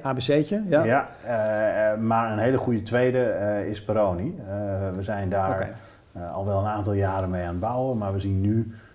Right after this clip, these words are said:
Speaker 2: eh, dat, dat we dat, eh, echt, echt sterker kunnen en, eh, en willen neerzetten.
Speaker 1: Ja, nou ja, ik moet je zeggen, ik wilde daar al, al naar vragen, want een tijdje geleden had ik, eh, Els, Els Dijkhuis
Speaker 2: Ja,
Speaker 1: ook te gast
Speaker 2: ja,
Speaker 1: in Simo
Speaker 2: ja.
Speaker 1: Studio en die vertelde toen zeer uitgebreid over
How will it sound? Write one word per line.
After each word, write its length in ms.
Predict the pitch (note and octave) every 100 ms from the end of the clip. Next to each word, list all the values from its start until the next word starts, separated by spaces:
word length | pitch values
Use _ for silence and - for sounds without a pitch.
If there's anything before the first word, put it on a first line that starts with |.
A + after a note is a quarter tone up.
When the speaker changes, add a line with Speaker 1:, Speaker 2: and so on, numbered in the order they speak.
| - _ _ -
Speaker 2:
eh, 80 | A#2
dat, 140 | F#2+ F#2+
dat 200 | F2 F#2
we 80 | G2
dat, 320 | F#2 F#2 F#2 -
eh, 300 | F2 F2+ -
echt, 300 | A2 - - - _ -
echt 240 | G#2 G2+
sterker 500 | - G#2+ G2+ G2 F2+ -
kunnen 420 | B2 G#2+ G2+ G2+
en, 220 | F#2+ F#2 F2+
eh, 320 | F2+ F2 E2+
en 60 | F2+
willen 240 | F2 E2+
neerzetten. 460 | D#2+ D2+ D2+ D#2 - -
Speaker 1:
Ja, 200 | C3 B2+
nou 320 | C#3 D3+ E3
ja, 200 | E3 E3 E3 D#3 D#3
ik 120 | D#3+ D3
moet 200 | D#3 D#3
je 120 | D3+
zeggen, 460 | D3 D3 C#3+ D3 C#3+
ik 80 | C3+
wilde 200 | E3 D#3
daar 120 | C#3
al, 360 | C3 C#3 - -
al 100 | C#3
naar 100 | B2+
vragen, 540 | - B2+ B2+ B2+ F#3
want 240 | C3+ B2 - C3+
een 100 | B2
tijdje 240 | B2+ B2
geleden 240 | C3 B2+
had 100 | A#2+ A#2+
ik, 160 | A#2+
eh, 140 | C3 B2
Els, 320 | B2 A#2+ -
Els 220 | - B2
Dijkhuis 360 | C3 C#3 D3 D3
Speaker 2:
Ja, 120 | C#3
Speaker 1:
ook 120 | C#3+
te 80 | C3
gast 140 | D#3 B2+
Speaker 2:
ja, 60 |
Speaker 1:
in 60 | B2+
Simo 200 | D3+ C#3
Speaker 2:
ja. 60 |
Speaker 1:
Studio 440 | A#2 C#3+ C#3+ C#3+ C#3
en 60 | A#2+
die 100 | A#2
vertelde 240 | - A#2
toen 200 | B2 A#2
zeer 160 | A#2+ A2+
uitgebreid 480 | A#2 - A#2+ A#2
over 320 | A#2 A#2 A#2+